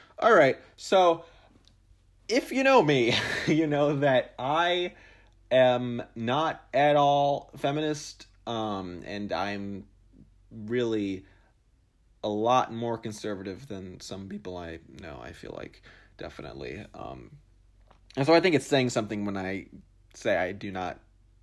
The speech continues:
agree with this. Like, just because you have a strong female character, um, kind of leading the movie in a way, or at least being one of the leads, that doesn't mean, "Oh, we put,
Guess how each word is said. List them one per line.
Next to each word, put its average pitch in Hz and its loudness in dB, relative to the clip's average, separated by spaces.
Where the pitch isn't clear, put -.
agree 101 -6
with - -12
this. 67 -12
Like, 113 2
just 170 -2
because 196 2
you 160 8
have 135 8
a 117 2
strong 120 -2
female 113 -6
character, 101 -4
um, 95 -10
kind 104 -6
of 98 -6
leading - -4
the 98 -8
movie 98 -6
in 101 -6
a 101 -6
way, 101 -4
or 90 -6
at 85 -10
least 90 -12
being 95 -8
one 98 -8
of 90 -10
the 95 -6
leads, 95 -8
that 127 4
doesn't 185 2
mean, 117 -2
"Oh, 117 4
we 113 -6
put, 117 -6